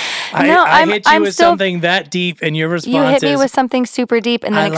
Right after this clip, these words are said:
Speaker 2: expect me
Speaker 1: it.
Speaker 2: to respond
Speaker 1: I like it
Speaker 2: in
Speaker 1: too."
Speaker 2: five seconds. Let me think about it for a goddamn second.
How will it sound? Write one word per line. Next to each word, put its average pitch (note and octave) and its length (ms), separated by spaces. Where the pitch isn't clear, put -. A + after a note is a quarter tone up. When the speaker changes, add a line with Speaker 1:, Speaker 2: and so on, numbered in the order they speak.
Speaker 2:
expect G3+ 140
me G#3+ 60
Speaker 1:
it. - 20
Speaker 2:
to G#3+ 80
respond G3+ 640
Speaker 1:
I F3+ 60
like D3+ 300
it C3 180
Speaker 2:
in G3 160
Speaker 1:
too." - 60
Speaker 2:
five F#3 280
seconds. - 520
Let F3 140
me F#3 100
think G#3 200
about C#3+ 240
it - 100
for D#3+ 140
a D3 40
goddamn D#3 440
second. D#3 340